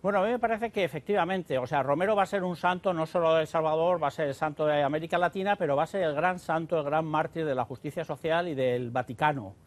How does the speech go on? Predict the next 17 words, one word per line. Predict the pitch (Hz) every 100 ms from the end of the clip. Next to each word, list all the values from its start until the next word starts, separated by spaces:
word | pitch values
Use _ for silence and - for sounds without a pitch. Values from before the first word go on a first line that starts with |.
| - - - - - -
eh, | 127
del | 123
Vaticano | 123 120 120 139 127
dos, | 135 123
del | 117
Concilio | 117 117 139 131
Vaticano | 127 120 131 127
dos. | 127 120 - -
Eh, | 160 143
¿qué | 139
es | 202
lo | 220
que | 208
aporta | 190 190 190
Romero? | 185 190 190 135 110 - -
Romero | 143 160 214
aporta | 214 202 196 208 202